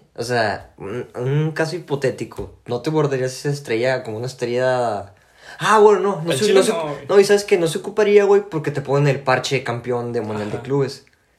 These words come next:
Speaker 1: Entonces, pues no, güey.
Speaker 2: No se, no se guarda, güey.
Speaker 1: No, no se guarda, güey, nada más ahí
Speaker 2: Por
Speaker 1: está.
Speaker 2: eso, bueno, para mí, güey, es mejor la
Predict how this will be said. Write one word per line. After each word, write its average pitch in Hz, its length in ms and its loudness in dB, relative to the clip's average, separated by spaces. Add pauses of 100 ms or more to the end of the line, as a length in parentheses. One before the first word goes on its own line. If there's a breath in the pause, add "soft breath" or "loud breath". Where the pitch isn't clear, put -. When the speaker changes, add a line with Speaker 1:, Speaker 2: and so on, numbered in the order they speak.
(120)
Speaker 1:
Entonces, 120 420 -10 (360)
pues 113 160 -12
no, 147 140 -2
güey. 220 220 -4 (360)
Speaker 2:
No 127 160 -12
se, 143 160 -12
no 123 140 -8
se 143 100 -8
guarda, 143 300 -4
güey. 165 260 -10
Speaker 1:
No, 135 180 -6
no 160 80 -2
se 208 100 -8
guarda, 180 300 -2
güey, 226 180 -8
nada 156 140 -4
más 139 220 -2
ahí 160 100 -2
Speaker 2:
Por 143 200 -2
Speaker 1:
está. 131 60 0
Speaker 2:
eso, 160 220 -6
bueno, 180 280 -4
para 131 220 2
mí, 123 140 -6
güey, 220 260 -6
es 208 100 -10
mejor 160 340 -14
la 160 200 -12